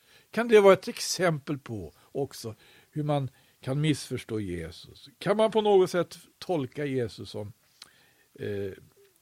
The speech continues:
eller fatta honom som att han inte är korsfäst? Ja, då har man en vrångbild. Och det kan säkert f-, finnas ek-, andra exempel på det. Va? Eh,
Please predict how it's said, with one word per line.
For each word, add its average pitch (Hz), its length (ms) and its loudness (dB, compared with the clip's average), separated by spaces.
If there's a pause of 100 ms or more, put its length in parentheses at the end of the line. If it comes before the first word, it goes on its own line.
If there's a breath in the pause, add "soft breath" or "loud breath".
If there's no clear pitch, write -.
eller 127 180 -2
fatta - 520 -6
honom 120 300 -6
som 104 180 -14
att 110 160 -12
han 113 220 -10
inte 113 280 -10
är 87 480 -12 (320)
korsfäst? - 1120 -14 (420 soft breath)
Ja, 160 80 -4
då 180 120 4
har 165 100 4
man 147 140 2
en 127 200 -4 (320)
vrångbild. 92 1080 -8 (1080 soft breath)
Och 139 400 -2
det 151 200 -6
kan 185 160 0
säkert 185 260 0
f-, - 220 -14
finnas 185 320 -6
ek-, 165 220 -10
andra 160 260 -2
exempel 131 440 -6
på 139 120 -14
det. 131 300 -10 (580)
Va? 101 240 -18 (1040 soft breath)
Eh, - 80 -16